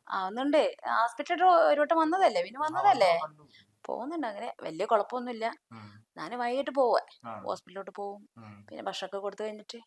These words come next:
Speaker 2: ഉം.
Speaker 1: വരും. അങ്ങനെ, അങ്ങനെ പോകുന്നുണ്ട്. അങ്ങനെ പോകുന്നുണ്ട്. നാട്ടുകാർക്കും വീട്ടുകാർക്കും വല്ലാതെ പരാതിയല്ലേ? അതൊക്കെ
Speaker 2: ഉം.
Speaker 1: പറഞ്ഞു കൊടുക്കണ്ടേ അങ്ങോട്ട്?
Speaker 2: ഉം.
Speaker 1: ഏ? അതൊക്കെ പോട്ടെ. പിന്നെ വേറെ എന്തൊക്കെയാ വിശേഷങ്ങളൊക്കെ?
Speaker 2: വേറെന്താ?
Speaker 1: വേഗം കെട്ടിക്കോ, വയസ്സൊക്കെ പോണതല്ലേ? ഏ?
Speaker 2: ആ,
Speaker 1: ഏ,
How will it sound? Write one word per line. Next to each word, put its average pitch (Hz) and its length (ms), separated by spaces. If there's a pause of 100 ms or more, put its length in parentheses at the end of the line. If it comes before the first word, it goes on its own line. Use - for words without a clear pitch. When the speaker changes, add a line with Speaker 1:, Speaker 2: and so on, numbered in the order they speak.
(100)
Speaker 2:
ഉം. 110 200 (100)
Speaker 1:
വരും. - 280
അങ്ങനെ, 170 280 (440)
അങ്ങനെ 151 300
പോകുന്നുണ്ട്. 269 460 (1200)
അങ്ങനെ 170 220
പോകുന്നുണ്ട്. 180 420
നാട്ടുകാർക്കും 190 540
വീട്ടുകാർക്കും 196 520
വല്ലാതെ 190 340
പരാതിയല്ലേ? 196 640
അതൊക്കെ 202 280
Speaker 2:
ഉം. - 60
Speaker 1:
പറഞ്ഞു 220 240
കൊടുക്കണ്ടേ 226 340
അങ്ങോട്ട്? 190 240
Speaker 2:
ഉം. 107 220 (100)
Speaker 1:
ഏ? 226 140 (680)
അതൊക്കെ 185 260
പോട്ടെ. 277 300 (220)
പിന്നെ 240 180
വേറെ 233 160
എന്തൊക്കെയാ 247 240
വിശേഷങ്ങളൊക്കെ? 247 580 (340)
Speaker 2:
വേറെന്താ? 131 500
Speaker 1:
വേഗം 180 340
കെട്ടിക്കോ, 330 540
വയസ്സൊക്കെ 220 420
പോണതല്ലേ? 320 640 (640)
ഏ? 277 180
Speaker 2:
ആ, 123 140
Speaker 1:
ഏ, 127 80